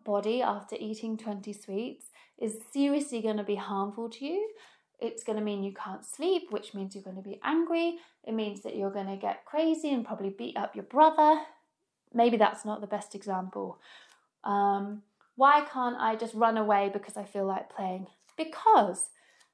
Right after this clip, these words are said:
there's dangers out there. I can't find you. I can't see you. I can't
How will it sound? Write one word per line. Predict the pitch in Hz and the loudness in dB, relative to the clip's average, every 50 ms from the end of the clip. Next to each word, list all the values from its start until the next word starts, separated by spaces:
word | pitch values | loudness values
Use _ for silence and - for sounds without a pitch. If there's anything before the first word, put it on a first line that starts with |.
| _ - | _ -2
there's | 285 285 277 285 - | 0 0 0 0 0
dangers | - 339 339 359 349 330 294 254 208 208 | 2 4 4 6 6 6 4 4 2 0
out | 190 196 196 - - | -2 -2 -2 -4 -6
there. | 196 190 180 175 180 185 - _ _ _ - | -6 -8 -6 -8 -10 -12 -14 _ _ _ -8
I | 214 214 220 | -4 -4 -4
can't | 220 - 254 262 262 269 - - | -4 -4 -2 -2 -2 -2 -4 -12
find | - - 339 359 359 359 359 339 - | -8 -6 -4 0 0 2 2 2 2
you. | - 196 | 0 -2
I | 185 185 196 | -2 -2 -4
can't | - - 240 247 247 247 | -6 -6 -6 -6 -6 -6
see | - - - 320 320 311 277 233 | -10 -6 -4 -2 -2 0 0 0
you. | 208 190 196 | 0 0 0
I | 196 196 | 0 -2
can't | 196 - - 247 254 247 247 240 | -4 -6 -2 -2 -2 -2 -2 -8